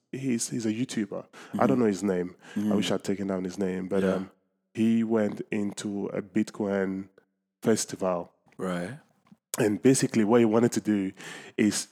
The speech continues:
Speaker 1: um, speak to legends.
Speaker 2: Okay.
Speaker 1: You know?
Speaker 2: Mm-hmm.
Speaker 1: And then he managed to speak to,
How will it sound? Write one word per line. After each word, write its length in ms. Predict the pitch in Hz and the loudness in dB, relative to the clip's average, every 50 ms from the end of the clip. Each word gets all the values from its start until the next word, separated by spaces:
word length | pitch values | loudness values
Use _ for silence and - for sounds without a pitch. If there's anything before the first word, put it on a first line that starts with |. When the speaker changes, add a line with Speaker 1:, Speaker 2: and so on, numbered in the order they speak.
| _ - | _ -2
Speaker 1:
um, 340 | 110 101 101 98 90 95 - | 0 0 0 0 -2 -4 -6
speak 260 | - - - 117 - | -6 -2 -2 -4 -2
to 80 | - 113 | 0 4
legends. 560 | 101 110 110 104 98 90 82 - - - - - | 4 4 4 4 2 0 -2 -4 -6 -8 -8 -10
Speaker 2:
Okay. 300 | - 92 - - 85 85 - - _ _ _ _ _ _ _ _ _ _ _ _ _ | -10 -8 -6 -6 -6 -6 -8 -14 _ _ _ _ _ _ _ _ _ _ _ _ _
Speaker 1:
You 120 | 117 110 | 2 4
know? 260 | 107 101 92 92 90 - | 4 4 2 2 0 -4
Speaker 2:
Mm-hmm. 240 | - 95 92 92 92 92 - _ _ _ _ _ _ - | -8 -8 -8 -8 -8 -10 -12 _ _ _ _ _ _ 2
Speaker 1:
And 100 | 117 120 | 4 4
then 80 | 127 123 | 4 4
he 100 | 131 135 | 4 4
managed 360 | 139 147 156 165 165 151 - - | 4 4 4 4 2 2 0 -2
to 60 | 113 | -2
speak 280 | - - - 160 - - | -2 -2 -2 -2 -2 -2
to, 140 | - - | -4 -4